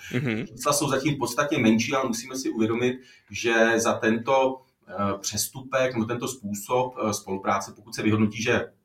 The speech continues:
Speaker 2: v rozporu se zákonem, mohly být, eh, trestány ty takzvané pseudoagentury,
Speaker 1: Aha.
Speaker 2: a, a to až od roku dva tisíce sedmnáct a
Speaker 1: Mhm.
Speaker 2: teprve od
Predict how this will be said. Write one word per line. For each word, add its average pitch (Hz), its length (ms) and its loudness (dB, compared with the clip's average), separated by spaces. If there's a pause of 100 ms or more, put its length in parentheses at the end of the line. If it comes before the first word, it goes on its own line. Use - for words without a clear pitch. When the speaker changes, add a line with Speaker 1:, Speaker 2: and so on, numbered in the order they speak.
Speaker 2:
v - 40 -20
rozporu - 340 -8
se 101 140 -6
zákonem, 117 800 0 (540)
mohly 107 440 4
být, 123 440 0
eh, 104 200 4 (320)
trestány 117 600 2 (160)
ty 107 300 0
takzvané 101 440 -2
pseudoagentury, 101 1300 0
Speaker 1:
Aha. 127 260 -2 (320)
Speaker 2:
a, 107 100 4
a - 320 0
to 127 180 2
až 123 180 0
od 123 80 -4
roku 123 200 -2
dva 110 160 0
tisíce - 400 -6
sedmnáct 98 840 -2
a - 80 -16
Speaker 1:
Mhm. 110 100 -2
Speaker 2:
teprve 131 400 2
od 120 260 -2